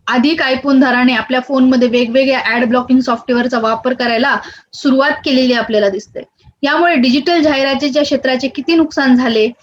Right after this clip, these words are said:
तर एका अंदाजानुसार दोन हजार सोळा सतरा एका वर्षात जाहिरातदारीचा आपापल्या संकेतस्थळावर विविध सेवा देणाऱ्या कंपनीचा जवळजवळ तीन हजार कोटी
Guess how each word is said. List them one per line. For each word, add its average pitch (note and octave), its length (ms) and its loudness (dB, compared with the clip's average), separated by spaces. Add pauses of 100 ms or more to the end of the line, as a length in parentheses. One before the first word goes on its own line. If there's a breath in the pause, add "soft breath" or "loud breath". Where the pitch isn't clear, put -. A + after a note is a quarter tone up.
(220 loud breath)
तर D4 60 2
एका C#4+ 240 0
अंदाजानुसार C#4 840 2
दोन A#3+ 240 2
हजार D4 260 2
सोळा C4 340 0
सतरा C#4 380 -2
एका A#3 260 -2
वर्षात C4+ 380 -2 (420 loud breath)
जाहिरातदारीचा C#4 840 0
आपापल्या C4 480 -2
संकेतस्थळावर C4 840 0 (360 loud breath)
विविध C#4 340 2
सेवा D4+ 360 0
देणाऱ्या C4+ 360 0
कंपनीचा C4+ 640 2 (320)
जवळजवळ E4+ 440 2
तीन E4+ 280 0 (120)
हजार C#4+ 300 0
कोटी C4 680 -2